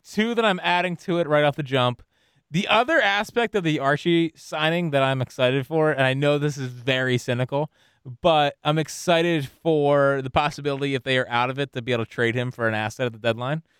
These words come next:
I mean, a one-year, a one-year, six million dollar deal should be a s-, you should be able to trade that deadline for something,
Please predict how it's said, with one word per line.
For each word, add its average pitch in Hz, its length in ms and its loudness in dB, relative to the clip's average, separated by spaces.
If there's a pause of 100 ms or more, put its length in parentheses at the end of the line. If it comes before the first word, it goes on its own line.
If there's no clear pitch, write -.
(240)
I 123 40 -10
mean, 127 140 0
a 123 80 0
one-year, 131 640 2 (100)
a 131 80 2
one-year, 147 380 0
six - 240 -6
million 143 220 -4
dollar 127 240 2
deal 117 400 -2
should 120 200 -12
be 113 120 -8
a - 20 -2
s-, - 300 -10
you 127 260 -18
should 151 140 -14
be 135 80 -2
able 101 80 -4
to - 80 -18
trade 104 180 -6
that 98 240 -14
deadline 104 380 -10
for 104 120 -20
something, 131 440 -16